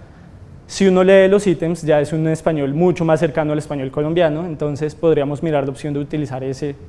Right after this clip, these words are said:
eventualmente para hacer alguna medida. Y la transferencia percibida de conocimiento.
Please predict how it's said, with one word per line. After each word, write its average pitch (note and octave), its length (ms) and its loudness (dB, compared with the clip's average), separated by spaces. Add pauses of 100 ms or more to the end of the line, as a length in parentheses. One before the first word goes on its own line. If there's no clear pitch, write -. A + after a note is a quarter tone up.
eventualmente D3 640 -4
para D3+ 180 -2
hacer C3+ 220 -6
alguna C#3+ 260 -4
medida. E3 300 -4 (1700)
Y A3+ 380 2 (500)
la F3+ 160 8
transferencia F3 520 2
percibida G3 400 4
de F3 80 2
conocimiento. F#3 560 -2